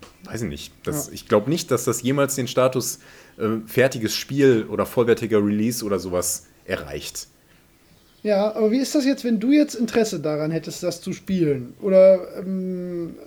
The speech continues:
Speaker 2: was gibt's denn da im Moment, was da so riesig gehypt ist bei Steam? Äh, PlayerUnknown's Battlegrounds
Speaker 1: Ja.
Speaker 2: oder so, ne? Das ist ja auch im Early Access,
Speaker 1: Ja.
Speaker 2: glaub ich, ne? Ja. So, und,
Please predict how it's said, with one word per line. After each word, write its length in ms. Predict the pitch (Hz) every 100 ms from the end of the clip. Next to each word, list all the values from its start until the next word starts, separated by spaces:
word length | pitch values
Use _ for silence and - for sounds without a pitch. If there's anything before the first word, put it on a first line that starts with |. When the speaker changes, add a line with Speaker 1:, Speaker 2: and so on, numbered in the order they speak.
| -
Speaker 2:
was 200 | 165 -
gibt's 180 | 196 -
denn 60 |
da 80 | 175
im 60 | 170
Moment, 280 | 170 180
was 140 | 190 -
da 80 | 165
so 80 |
riesig 400 | 165 175 165 151
gehypt 320 | - 156 170 170
ist 120 | -
bei 160 | 165 156
Steam? 400 | - 170 165 160
Äh, 220 | 160 156
PlayerUnknown's 800 | 147 - 185 190 190 180 180 165
Battlegrounds 600 | 190 170 147 139 131 131
Speaker 1:
Ja. 60 | -
Speaker 2:
oder 140 | 131
so, 100 | 131
ne? 260 | 139 196 233 - - - - -
Das 100 | 165
ist 20 |
ja 220 | 196 - - -
auch 280 | 190 208 -
im 160 | 226 -
Early 340 | - 240 262 -
Access, 400 | 220 - - 285 -
Speaker 1:
Ja. 260 | 95 90
Speaker 2:
glaub 240 | 302 - 320
ich, 280 | 302 -
ne? 220 | 208 233 339
Ja. 220 | 247 214 214 - -
So, 120 | - 220
und, 240 | 208 202